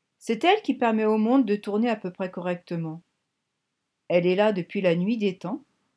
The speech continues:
placée sous la garde de colosses qui veillent sur elle. Cette machine possède de grands pouvoirs. Si quelqu'un s'en emparait,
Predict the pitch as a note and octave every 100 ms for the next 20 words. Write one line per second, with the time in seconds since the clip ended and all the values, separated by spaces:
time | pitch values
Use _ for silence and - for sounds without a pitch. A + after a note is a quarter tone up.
0 | _ _ _ _ A3+ D4+ D#4+ F4 E4 A#3+
1 | A3 A3 D4 C#4 F3 - B3+ C4 D#4 F4
2 | - G3 G#3+ G#3+ - G3 F3 D#3+ - -
3 | _ _ _ _ _ _ _ _ _ _
4 | _ _ _ _ _ _ - D#3 F3+ F#3+
5 | D#4+ D4 - F3+ G#3+ F#3+ E3+ D#3+ D#3 A3+
6 | B3+ A#3+ E3+ D#3 _ _ _ _ _ _
7 | _ _ - G#3+ D#4+ E4+ F#4 F4+ G#3+ G3+
8 | F#3+ F#3+ F#3+ A#3+ F#4